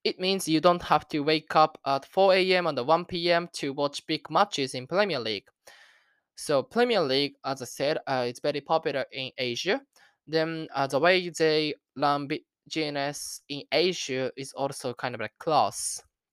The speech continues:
You know, they try to, uh, play and, uh, they try to set a match,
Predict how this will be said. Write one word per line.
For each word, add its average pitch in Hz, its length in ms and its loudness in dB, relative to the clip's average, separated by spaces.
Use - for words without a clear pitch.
You 139 60 -12
know, 120 140 -6
they 170 160 2
try 170 260 6
to, 170 400 0
uh, 139 300 2
play 143 640 0
and, 120 300 -8
uh, 113 240 -4
they 160 140 0
try 185 260 4
to 180 240 -2
set - 400 -4
a - 60 -8
match, 165 560 0